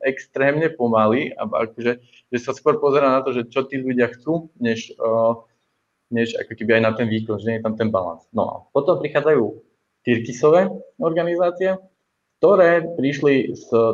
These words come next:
takými tromi kľúčovými, eh, zložkami. Z jednou z nich je samoriadenie. My sme to trošku vyťahli, ale to samoriadenie je vlastne spôsob fungovania medzi ľuďmi, že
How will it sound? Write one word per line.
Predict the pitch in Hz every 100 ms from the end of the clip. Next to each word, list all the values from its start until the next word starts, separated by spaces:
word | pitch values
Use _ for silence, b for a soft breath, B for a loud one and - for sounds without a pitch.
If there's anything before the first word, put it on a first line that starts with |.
| 113
takými | 117 - 123 120
tromi | 139 147 -
kľúčovými, | 123 113 117 117 123 117 107
eh, | - 104 101 101 104 107
zložkami. | 107 - 117 160 175 - _ 117
Z | 113 147
jednou | 147 127
z | 135
nich | 139
je | 131
samoriadenie. | 135 123 117 117 120 127 117
My | 107
sme | 123
to | 120
trošku | 131 131 120
vyťahli, | 113 113 123 117
ale | 107 104
to | 110
samoriadenie | 123 117 117 117 123 117
je | 117 117 B B -
vlastne | 123 123
spôsob | - - 135 139 127
fungovania | - 120 127 127 120
medzi | 120 117
ľuďmi, | 113 120 120 110
že | 110